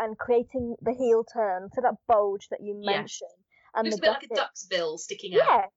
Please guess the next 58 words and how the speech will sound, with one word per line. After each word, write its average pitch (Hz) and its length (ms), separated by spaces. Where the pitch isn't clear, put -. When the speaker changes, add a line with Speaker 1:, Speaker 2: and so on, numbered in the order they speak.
Speaker 1:
exactly. 330 560
Speaker 2:
<laughs> - 480
Speaker 1:
And 311 120
when 427 120
you 539 240
see 415 340
that 202 280
and 247 100
you're 269 100
knitting 330 400
it 240 80
and 240 120
you 262 120
think, 311 180
"Actually, 339 300
that's 294 300
where 294 140
my 294 280
heel 302 320
goes," 330 400
Speaker 2:
Yeah. 466 280
Speaker 1:
and 285 80
you 320 60
end 320 80
up, 247 80
you, 262 200
in 262 120
your 262 100
imagination, 254 720
just 240 160
turning 240 380
it - 80
upside 226 420
down 214 300
and 202 80
imagining 214 460
that 220 100
you've 214 100
got 185 120
your 208 80
foot - 260
in 247 80
it. 202 40
Speaker 2:
Yeah, 165 280
sure. 165 380
Speaker 1:
Um, 240 380
Speaker 2:
And 240 60
imagining 233 540
the 220 140
edges 214 420
brought 254 300
round 185 300
together 180 380
to 214 140
make 240 220
Speaker 1:
Exactly. 233 420
Speaker 2:
a - 20
tube 196 300